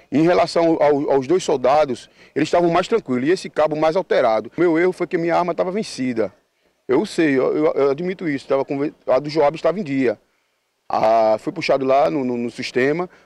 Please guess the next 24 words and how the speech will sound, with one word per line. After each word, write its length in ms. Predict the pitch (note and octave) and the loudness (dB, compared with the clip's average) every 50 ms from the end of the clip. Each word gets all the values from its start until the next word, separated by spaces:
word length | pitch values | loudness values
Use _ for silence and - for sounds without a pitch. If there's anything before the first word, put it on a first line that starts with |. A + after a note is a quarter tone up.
| _ - | _ -4
a 140 | - A2+ | -2 -2
dele 160 | A2+ B2+ D3+ D#3+ | 0 0 -2 -2
tava 220 | - F3 E3+ G#3+ | 0 -2 -2 -2
em 60 | A3 | -4
dia, 180 | D#3 D3 D3 C#3 | -2 -2 0 0
mas 140 | D3 D#3+ - | 0 -2 -2
só 80 | D#3+ | -4
que 80 | - F3 | -4 -2
a 20 | |
minha 140 | D#3+ E3 F3 | -4 -2 -2
tava 180 | - - E3+ F#3 | -2 -2 -2 0
atrasada. 680 | - A3+ G#3 D3+ B2+ B2+ A#2+ A#2 A2+ G#2+ G2+ G2 - - | 0 0 0 2 2 2 4 4 2 0 -2 -6 -10 -6
Esse 360 | - D3+ E3+ F3+ F3 - - D#3+ | -2 0 0 0 0 -2 -2 0
lema 280 | D3 D#3+ E3+ E3 D#3+ | 2 2 2 2 0
que 80 | D3+ - | -2 -2
tão 160 | - D#3 D3+ | -2 -2 -2
dizendo 300 | D3 C#3 B2 D3 D3 D3 | -2 0 0 0 2 2
aí 380 | C3 B2+ C3+ C#3 C#3 C3 A2+ - - - - _ _ - | 2 2 2 2 0 0 -2 -6 -12 -20 -20 _ _ -12
que 640 | - C#3+ C3+ C3+ C3 B2+ B2+ B2+ A#2+ A#2+ A#2 - - - | -6 -4 -2 -2 0 0 0 0 -2 -2 -4 -6 -8 -4
polícia 360 | - C#3+ D#3 D#3 - F3 C3 | -2 0 0 0 2 0 0
boa 320 | A2+ A2+ C3 C#3+ C#3+ C3+ | 0 0 0 2 2 2
é 20 | A#2+ | 0
polícia 320 | - - C#3 C3+ - C#3+ | 0 -4 -4 -4 -4 -6
que, 320 | - - C3+ B2+ A#2+ A2 | -6 -6 -6 -6 -6 -6